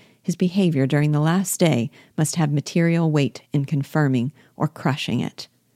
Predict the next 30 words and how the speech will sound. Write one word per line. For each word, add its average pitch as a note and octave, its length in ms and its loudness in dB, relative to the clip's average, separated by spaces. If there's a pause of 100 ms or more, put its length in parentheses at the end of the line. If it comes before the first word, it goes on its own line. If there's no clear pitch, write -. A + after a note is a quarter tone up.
(520)
Steady E3+ 460 2
to F3 160 0
his D#3 160 2
purpose, D3 500 -2 (200)
he - 120 -4
scarcely E3 500 0
spoke D#3 320 0
ten F3 360 2
words C3+ 340 0
to C#3+ 160 0
her C#3 220 0 (280)
through E3 120 0
the D#3 100 4
whole E3 300 4
of E3 100 0
Saturday, D3 680 -2 (640)
and E3+ 140 2
though F#3+ 160 6
they F#3+ 160 4
were F3+ 180 4
at F3+ 120 2
one F3 220 2
time E3 300 0
left F3 300 0
by F3+ 100 2
themselves E3 560 2
for C#3+ 140 -2
half D3+ 260 -2
an E3+ 120 0
hour, D#3 300 2